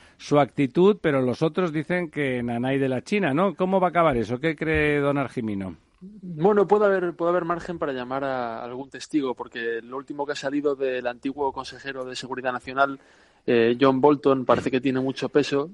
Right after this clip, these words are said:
Speaker 2: y los republicanos que no tienen tanto que perder en sus respectivos estados, por ejemplo, Mitt Romney en Utah, que Utah es un estado particular, él puede ser crítico con Donald Trump y no perder tampoco muchos apoyos en,
Speaker 1: Y
Speaker 2: en
Speaker 1: seguir
Speaker 2: Utah.
Speaker 1: saliendo elegido, ¿verdad?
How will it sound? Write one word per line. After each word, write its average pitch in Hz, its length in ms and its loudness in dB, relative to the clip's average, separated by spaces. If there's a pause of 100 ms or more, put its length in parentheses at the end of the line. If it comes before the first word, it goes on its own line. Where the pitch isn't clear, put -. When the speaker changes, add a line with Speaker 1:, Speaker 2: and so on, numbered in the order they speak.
(100)
Speaker 2:
y 147 80 -6
los 120 140 2
republicanos 135 680 0
que 147 80 -2
no 131 140 0
tienen 131 460 0 (420)
tanto 135 260 2
que 143 100 2
perder 135 360 2
en 131 100 -2
sus 127 340 -6
respectivos 139 600 0
estados, 139 420 2
por 120 140 0
ejemplo, 123 580 0
Mitt 127 140 -4
Romney 139 320 -6
en 123 160 -10
Utah, 156 260 0 (120)
que 127 120 -8
Utah 135 140 -2
es 131 100 -10
un 139 80 -8
estado 127 360 -2 (520)
particular, 139 600 2
él 120 120 -6
puede 139 200 0
ser 139 180 -6
crítico 139 360 -4
con 123 160 -4
Donald 131 260 0
Trump 139 320 -2 (160)
y 123 140 -12
no 120 180 -4
perder 123 360 -2
tampoco 117 380 -8
muchos 120 360 -10
apoyos 117 400 -6
en, 110 240 -14 (380)
Speaker 1:
Y 151 80 0
Speaker 2:
en 139 40 2
Speaker 1:
seguir 139 320 4
Speaker 2:
Utah. 147 140 6
Speaker 1:
saliendo 127 400 6
elegido, 95 420 -2
¿verdad? 98 260 -10